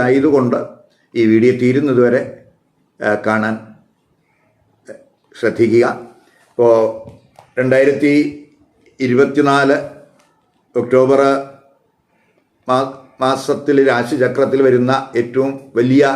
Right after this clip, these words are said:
ഒരു മാറ്റമാണ് ഇടവൻ രാശി നിൽക്കുന്ന, ആ, വേഴഗ്രഹം, ആ, ഒക്ടോബർ ഒൻപത് മുതൽ വക്രസഞ്ചാരത്തിൽ വരിക എന്ന് പറയുന്നത്. ഒക്ടോബർ ഒൻപത് മുതൽ വക്രത്തിൽ സഞ്ചരിച്ച് രണ്ടായിരത്തി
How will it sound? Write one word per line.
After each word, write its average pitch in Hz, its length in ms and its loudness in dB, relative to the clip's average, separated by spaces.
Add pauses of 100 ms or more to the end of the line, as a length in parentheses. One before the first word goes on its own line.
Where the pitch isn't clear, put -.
(580)
ഒരു 127 200 2
മാറ്റമാണ് 123 560 -2 (560)
ഇടവൻ 127 380 0
രാശി 120 300 0
നിൽക്കുന്ന, 120 260 -2 (320)
ആ, 113 40 0 (360)
വേഴഗ്രഹം, 117 600 -2 (680)
ആ, 110 100 -2 (1040)
ഒക്ടോബർ 131 400 2
ഒൻപത് 127 360 0
മുതൽ 117 180 0 (400)
വക്രസഞ്ചാരത്തിൽ 117 840 -2 (100)
വരിക 104 180 0 (240)
എന്ന് 101 160 -4
പറയുന്നത്. - 420 -12 (1120)
ഒക്ടോബർ 143 400 0
ഒൻപത് 147 320 0
മുതൽ 151 200 2 (280)
വക്രത്തിൽ 131 460 -2
സഞ്ചരിച്ച് 135 500 0 (340)
രണ്ടായിരത്തി 131 520 0